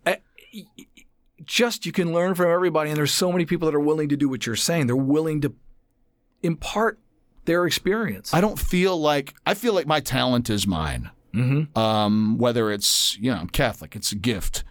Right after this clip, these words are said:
Speaker 2: but, uh, but it's also, I'm the steward of it.
Speaker 1: Yeah.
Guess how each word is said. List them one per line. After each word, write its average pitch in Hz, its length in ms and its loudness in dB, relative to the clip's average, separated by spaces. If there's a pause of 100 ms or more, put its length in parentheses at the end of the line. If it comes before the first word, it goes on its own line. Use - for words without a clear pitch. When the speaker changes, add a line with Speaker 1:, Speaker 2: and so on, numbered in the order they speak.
(160)
Speaker 2:
but, 127 320 0
uh, 117 460 4
but 113 220 -2
it's 120 140 -4
also, 131 580 2
I'm 131 200 4
the 131 40 4
steward 143 340 2
of 80 140 -10
it. - 220 -12 (180)
Speaker 1:
Yeah. 131 260 -2